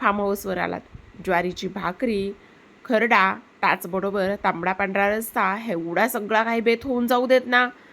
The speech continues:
मग आता बड्डे बॉयची पार्टी आपण एन्जॉय करणार आहोत की नाही?" असं म्हणूनच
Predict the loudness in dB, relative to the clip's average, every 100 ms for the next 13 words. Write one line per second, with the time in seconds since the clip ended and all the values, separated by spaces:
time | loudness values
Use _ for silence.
0 | -20 -20 -20 -20 -12 2 6 6 4 -4
1 | -6 -4 0 2 2 0 -10 _ -2 0
2 | 2 4 4 2 0 2 2 2 -2 0
3 | -2 0 0 0 0 2 2 0 -4 -4
4 | -2 -4 -4 -14 -10 0 2 4 2 2
5 | 2 2 2 -2